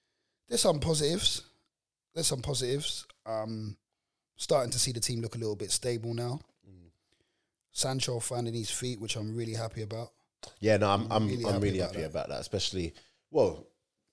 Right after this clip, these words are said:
Speaker 2: as happy as I can be as a,
Speaker 1: Yeah.
Speaker 2: as an Arsenal fan. But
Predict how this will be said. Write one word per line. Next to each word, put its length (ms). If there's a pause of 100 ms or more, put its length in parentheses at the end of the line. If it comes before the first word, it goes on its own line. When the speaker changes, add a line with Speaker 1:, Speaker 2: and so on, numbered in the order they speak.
(120)
Speaker 2:
as 120
happy 200
as 100
I 60
can 220
be 140
as 160
a, 120
Speaker 1:
Yeah. 220 (120)
Speaker 2:
as 100
an 60
Arsenal 380
fan. 220
But 220